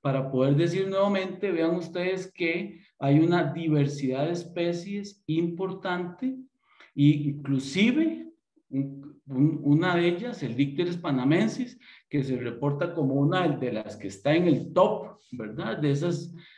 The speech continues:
de esas especies más plantadas. El, el, el Censo Agropecuario habla de unas seiscientas hectáreas.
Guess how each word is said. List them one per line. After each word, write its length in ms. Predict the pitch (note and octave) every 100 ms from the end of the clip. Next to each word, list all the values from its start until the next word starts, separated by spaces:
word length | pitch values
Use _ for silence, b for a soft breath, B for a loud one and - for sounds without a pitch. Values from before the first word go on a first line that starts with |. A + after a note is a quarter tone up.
| B _
de 120 | A#2+
esas 220 | C3 E3 E3+
especies 440 | C#3+ D#3 D3+ E3+
más 220 | D3+ D3+
plantadas. 720 | - E3 C3+ D3 G3+ G#3 - C3
El, 120 | B2
el, 320 | B2 A2 F#2
el 140 | A2+ G2+
Censo 260 | B2+ C3+
Agropecuario 680 | E3 E3+ E3+ - C#3+ D3+ D3+
habla 180 | C#3 D3+
de 80 | C#3+
unas 260 | D3 D3+
seiscientas 960 | C#3 G2+ G2+ C3 D#3 D3+ C#3+ D3 C#3 -
hectáreas. 840 | G2 - C#3+ E3 E3 D#3 D3+ -